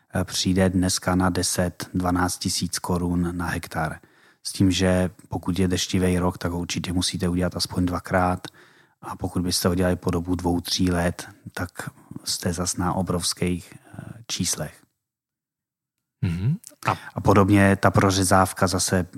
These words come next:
Speaker 1: deset až patnáct tisíc korun po hektaru a dělá se zase opakovaně. Až se dostanete do fáze ty,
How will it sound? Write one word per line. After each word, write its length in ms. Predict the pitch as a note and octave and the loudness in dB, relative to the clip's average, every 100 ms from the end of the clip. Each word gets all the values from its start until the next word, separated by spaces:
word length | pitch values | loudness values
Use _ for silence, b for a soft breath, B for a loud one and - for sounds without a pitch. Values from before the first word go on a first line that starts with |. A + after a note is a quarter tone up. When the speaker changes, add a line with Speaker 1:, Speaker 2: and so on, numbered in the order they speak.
| G2 G2 - | -2 -2 -4
Speaker 1:
deset 460 | F#2+ F#2 G2 F#2 G2 | -4 -2 0 0 0
až 140 | F#2+ | -2
patnáct 440 | - F#2+ F#2+ F#2 | 0 0 2 0
tisíc 400 | - F#2+ - F2+ | 0 -2 -2 -2
korun 400 | - F2+ F2+ F#2 | -2 0 2 2
po 120 | F2+ F2 | 2 0
hektaru 560 | F2+ - F2+ F2+ F#2 | -2 0 2 4 2
a 60 | - | 2
dělá 240 | F#2 F2+ | 0 0
se 140 | - F2+ | -2 -2
zase 280 | F2+ - | -2 -2
opakovaně. 800 | - - - - F2+ E2+ F2 E2+ E2+ _ _ _ _ _ _ _ _ _ _ _ _ _ _ - B B B B - | -4 -4 -6 -2 -2 0 0 -2 -8 _ _ _ _ _ _ _ _ _ _ _ _ _ _ -18 B B B B 0
Až 400 | G2 - - - | 0 2 -2 -4
se 160 | - G#2 | 2 4
dostanete 480 | G2 - G2 F#2 G2 | 4 4 4 6 4
do 100 | F#2+ | 4
fáze 380 | G2+ F#2 F#2+ | 4 4 2
ty, 220 | F2+ G2+ | 2 2